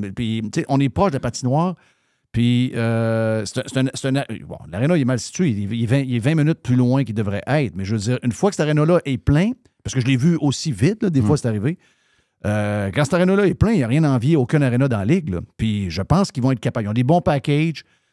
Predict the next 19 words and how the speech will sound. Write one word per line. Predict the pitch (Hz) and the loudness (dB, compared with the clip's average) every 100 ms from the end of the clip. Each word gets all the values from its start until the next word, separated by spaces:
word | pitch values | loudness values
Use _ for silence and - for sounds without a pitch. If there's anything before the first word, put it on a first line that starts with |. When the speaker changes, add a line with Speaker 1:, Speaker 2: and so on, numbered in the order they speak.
| _ 95 | _ -6
Speaker 1:
Euh, | |
d'après | 107 131 160 | -2 2 2
moi, | 185 | 2
après | 165 151 | 2 2
la | 139 | 2
game | 165 | 2
de | 139 | 2
samedi, | 139 131 123 | 0 -2 0
ils | 151 | 0
ont | |
vendu | 120 120 110 | 2 0 0
beaucoup | 110 160 - 151 | 2 2 2 0
de | |
billets | 127 135 147 | 2 2 2
pour | 131 | 0
les | 120 | -2
games | 127 127 | 0 0
à | |
venir. | 98 113 135 156 | 2 2 2 0